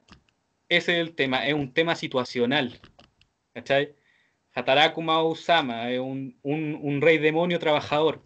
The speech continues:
Esa es la temática, una temática situacional. Los cómics, ¿qué te encuentras tú? La Justice League of America.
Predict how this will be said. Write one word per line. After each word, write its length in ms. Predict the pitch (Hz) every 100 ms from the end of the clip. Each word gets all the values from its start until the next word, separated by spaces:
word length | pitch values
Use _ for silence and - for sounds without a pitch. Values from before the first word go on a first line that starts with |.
| _ _ _ _ _ _
Esa 260 | 147 147 165
es 60 |
la 120 | 151
temática, 380 | 139 143 151 135
una 100 | 135
temática 380 | 131 139 139 139
situacional. 680 | - 127 120 - 120 139 127
Los 140 | 117
cómics, 420 | - 143 135 - -
¿qué 100 | 139
te 60 | 160
encuentras 400 | 160 165 170 -
tú? 200 | 214 220 _ _
La 200 | 123 120
Justice 440 | 143 147 147 - 143
League 160 | 151
of 160 | 151 131
America. 500 | 135 123 107 -